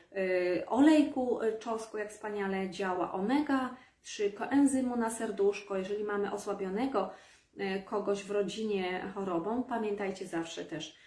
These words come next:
o podaniu naturalnych substancji wzmacniających serduszko i energię. E, skonsultujcie się ze mną po prostu na konsultację. E, krótka konsultacja, taka na szybko, półgodzinna,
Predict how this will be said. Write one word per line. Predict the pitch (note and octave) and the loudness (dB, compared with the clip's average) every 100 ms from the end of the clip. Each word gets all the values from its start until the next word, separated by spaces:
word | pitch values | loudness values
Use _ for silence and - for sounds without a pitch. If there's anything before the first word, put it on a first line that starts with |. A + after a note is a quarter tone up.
| - - - - - - | -20 -20 -20 -20 -18 -12
o | - | -6
podaniu | A#3+ A3 F3+ F3 F3 - - - G#3+ | -2 0 2 0 -4 -8 -10 -6 -2
naturalnych | A3+ G#3+ B3 C4 E4+ E4+ | 0 0 2 4 4 4
substancji | C4+ - G#3 G3 G3 F#3+ | -2 -4 -4 -2 -4 -6
wzmacniających | G3 F#3+ - F#3+ F#3 F#3+ F3+ | -6 -6 -6 -8 -8 -10 -8
serduszko | B3+ C4+ A3 A3 - G3+ | -4 -2 0 0 -2 -6
i | G3 | -6
energię. | G3+ G3+ E3+ E3+ E3 G3+ C#4+ G4+ - - - - - - | -4 -2 0 0 0 0 0 -2 -8 -20 -20 -20 -18 -8
E, | A3 G#3+ G#3 G#3 G#3 G#3 | -4 -2 -2 -2 -2 -4
skonsultujcie | - G#4 D#4+ A#3 G3 F3+ F3 E3+ | -4 2 2 2 0 -2 -4 -8
się | - | -8
ze | F3 F3+ | -6 -6
mną | F3 F#3+ F#3+ | -6 -6 -8
po | - | -12
prostu | - G3 G#3+ - G#3 | -14 -8 -8 -8 -8
na | F#3+ | -8
konsultację. | - F#3 - - G#3+ A3+ - G#3 G#3 - - _ | -8 -12 -12 -10 -6 -6 -4 -2 -4 -8 -20 _
E, | G#3 | -8
krótka | G#3 D4+ E4+ - C#4 | 0 4 4 4 -2
konsultacja, | C4 B3 A#3 G#3+ A#3+ A#3+ A#3+ G#3+ | -2 -4 -4 -4 -2 -2 -4 -8
taka | G3 G3 | -8 -8
na | F#3 | -10
szybko, | F#3+ G3+ - F#3+ | -6 -6 -6 -12
półgodzinna, | - A#3+ A#3 A#3+ - G#3+ G#3 G#3 G3+ G#3 | -10 -8 -6 -6 -8 -8 -6 -2 0 -2